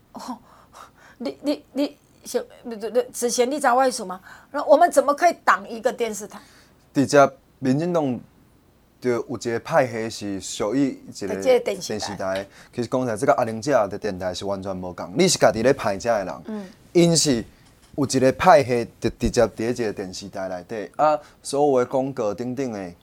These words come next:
Speaker 2: 甲安尼
Speaker 1: 副格格，副职格格。
Speaker 2: 完全毋是过去民进党的精神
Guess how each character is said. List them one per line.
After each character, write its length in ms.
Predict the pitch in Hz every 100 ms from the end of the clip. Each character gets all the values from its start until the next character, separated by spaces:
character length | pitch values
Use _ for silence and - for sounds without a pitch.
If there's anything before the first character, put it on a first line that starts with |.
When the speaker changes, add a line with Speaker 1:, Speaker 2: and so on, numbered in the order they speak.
| _ - - _ _ _
Speaker 2:
甲 120 | 127
安 180 | 123 123
尼 180 | 120 117 -
Speaker 1:
副 140 | - 226
格 140 | 220
格， 140 | 208 214 240
副 120 | 262
职 120 | 269
格 160 | 269 247
格。 120 | 208 - -
Speaker 2:
完 220 | - 131 139
全 240 | 135 135
毋 40 |
是 120 | 117 110
过 220 | - 151
去 140 | -
民 140 | 101 104
进 120 | 120
党 120 | 123
的 80 | 113
精 200 | 98 95
神 140 | 95